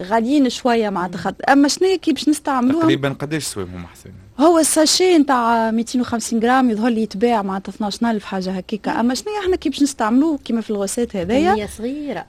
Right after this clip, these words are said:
Speaker 1: كمية صغيرة باش نحطوا من غير فتين ماكلة،
Speaker 2: مهم.
Speaker 1: ونجموا نعملوا فيهم هكي ريت كي طيب خبز، أوليو باش تحط فوقه جنجلان ولا سينوش،
Speaker 2: سينوش.
Speaker 1: تحط
Speaker 2: مهم.
Speaker 1: فوقه لي، لي، لي غران دو بافو. حتى في المطعم اللي جبت لكم تذوقوه،
Speaker 3: مم.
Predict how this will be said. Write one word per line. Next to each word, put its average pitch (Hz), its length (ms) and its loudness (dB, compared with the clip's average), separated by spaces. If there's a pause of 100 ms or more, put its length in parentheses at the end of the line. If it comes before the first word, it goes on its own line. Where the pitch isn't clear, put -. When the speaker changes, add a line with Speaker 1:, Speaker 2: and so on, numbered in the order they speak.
(100)
Speaker 1:
كمية 440 340 2
صغيرة 330 280 2
باش 302 140 -4
نحطوا 285 300 -2
من 285 80 6
غير 285 140 2
فتين 277 320 2
ماكلة، 208 360 0 (140)
Speaker 2:
مهم. 240 140 0
Speaker 1:
ونجموا 254 480 4
نعملوا 277 280 6
فيهم 269 280 2
هكي 254 320 -2
ريت 254 220 -4
كي - 100 -6
طيب 233 280 0
خبز، 226 360 -2
أوليو 233 340 0
باش 214 100 -10
تحط - 260 -8
فوقه 269 300 -4
جنجلان 208 580 0
ولا 190 420 -4 (280)
سينوش، - 300 4
Speaker 2:
سينوش. - 160 6
Speaker 1:
تحط 320 220 0
Speaker 2:
مهم. 220 120 -10 (180)
Speaker 1:
فوقه 330 240 0
لي، 320 240 0
لي، 311 200 0
لي 294 80 0
غران 294 260 2
دو 285 160 0
بافو. 262 320 0 (340)
حتى 320 260 2
في - 100 -4
المطعم 240 400 4
اللي 208 120 0
جبت 202 200 -8
لكم 233 200 -2
تذوقوه، 196 680 -2
Speaker 3:
مم. 151 280 -10